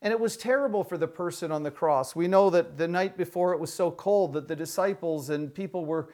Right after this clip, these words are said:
standing around a fire to keep warm. Here is Jesus on the cross, naked, presumably, and, and without, uh, shelter from cold or heat.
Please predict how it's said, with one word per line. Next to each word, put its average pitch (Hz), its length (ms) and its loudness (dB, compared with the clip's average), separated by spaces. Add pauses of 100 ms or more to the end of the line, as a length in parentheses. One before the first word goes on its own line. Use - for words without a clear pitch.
(120)
standing 190 480 -2
around 170 360 2
a 151 40 -2
fire 180 420 2
to 147 120 -10
keep - 280 -12
warm. 160 460 -6 (340)
Here 214 280 2
is 170 140 0
Jesus 185 520 -4
on 175 160 -2
the 170 80 -4
cross, 196 640 -6 (360)
naked, 175 680 0 (100)
presumably, 143 840 -4 (300)
and, 175 240 -4
and 175 300 -4
without, 185 640 2 (340)
uh, 139 520 0 (360)
shelter 190 640 0
from 151 360 -2
cold 185 680 4
or 143 220 2
heat. 185 480 -4